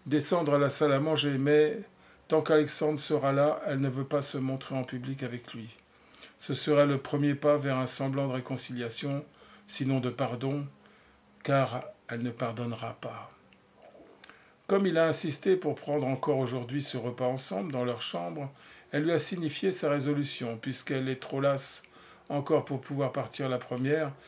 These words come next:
C'est lui qui, dès ce soir, rentrera à Paris. Étiennette, à qui elle a écrit, se chargera de faire transporter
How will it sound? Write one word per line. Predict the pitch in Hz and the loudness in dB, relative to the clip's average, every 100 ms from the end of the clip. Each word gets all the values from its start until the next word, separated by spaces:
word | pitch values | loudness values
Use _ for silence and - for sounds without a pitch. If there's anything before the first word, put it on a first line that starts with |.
| - | -12
C'est | - - 185 | 0 4 6
lui | 156 139 135 - _ - | 4 0 -2 -12 _ -16
qui, | - 156 160 - - - - | -4 -4 -4 -10 -20 -20 -8
dès | 135 156 | -2 0
ce | 170 | 0
soir, | 143 147 147 | 0 4 6
rentrera | 139 139 143 123 135 | 4 0 -2 0 0
à | |
Paris. | 131 135 117 107 - _ - - - | 0 -2 -4 -10 -16 _ -20 -18 -8
Étiennette, | 143 147 147 156 180 - - - - _ | -4 0 2 2 0 -2 -14 -18 -20 _
à | 135 | -4
qui | 135 151 | -2 2
elle | 143 | 4
a | 135 | 4
écrit, | 135 - 170 | 2 -2 -4
se | 170 151 | -2 -2
chargera | 160 135 131 143 143 | 0 0 0 0 0
de | 131 | 0
faire | - 127 | -4 -6
transporter | - 143 - 139 - 147 | -4 -6 -4 -6 -4 -4